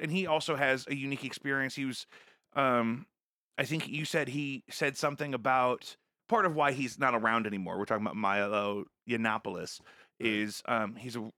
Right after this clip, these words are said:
Speaker 1: one, you know, I, I, I don't have a lot of tolerance for the English, so I'm trying to be polite.
Speaker 2: First off.
Speaker 1: Uh, but he's a, you know, an
Speaker 2: <laughs>
Speaker 1: English, um, gay journalist who's also,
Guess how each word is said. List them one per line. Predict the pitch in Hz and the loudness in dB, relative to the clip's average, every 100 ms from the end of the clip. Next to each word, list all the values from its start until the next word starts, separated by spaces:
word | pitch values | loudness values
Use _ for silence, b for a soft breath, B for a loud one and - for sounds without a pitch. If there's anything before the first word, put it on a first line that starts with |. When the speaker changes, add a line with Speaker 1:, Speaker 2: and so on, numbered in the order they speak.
| _ | _
Speaker 1:
one, | - 139 147 131 | -8 -2 -2 0
you | 131 | -2
know, | 131 117 | 0 -2
I, | - 117 - | -2 -4 -2
I, | 127 - | -6 -4
I | |
don't | 117 135 | -2 -2
have | 135 110 - | -2 -4 -2
a | |
lot | 120 120 | 2 2
of | 113 | 2
tolerance | - 117 113 104 | 0 2 2 0
for | - 110 | -4 -4
the | 104 | -2
English, | 92 98 98 98 - | -2 -4 -6 -10 -12
so | - - | -6 -2
I'm | 120 113 | 0 0
trying | 147 139 | -2 -4
to | |
be | 117 113 | -4 -6
polite. | - 107 90 87 - _ _ | -4 -2 -2 -4 -10 _ _
Speaker 2:
First | - - - 156 160 - | -16 -6 2 4 4 0
off. | 80 73 - - _ _ _ | -2 -4 -8 -16 _ _ _
Speaker 1:
Uh, | - 156 | 6 6
but | 139 151 | 8 6
he's | 156 147 | 6 6
a, | 147 139 | 4 4
you | 175 | 4
know, | 156 135 | 6 6
an | 139 | 4
Speaker 2:
<laughs> | 135 | 0
Speaker 1:
English, | 151 156 156 147 - - | 0 2 0 0 -4 -2
um, | 143 131 117 113 110 | 2 2 2 -2 -8
gay | 120 127 131 131 131 - | 0 2 4 2 0 -6
journalist | 104 113 123 123 117 117 - | -4 0 2 2 0 -2 -4
who's | 127 120 107 - | -4 -4 -4 0
also, | 131 135 151 123 117 | 2 2 0 -2 -2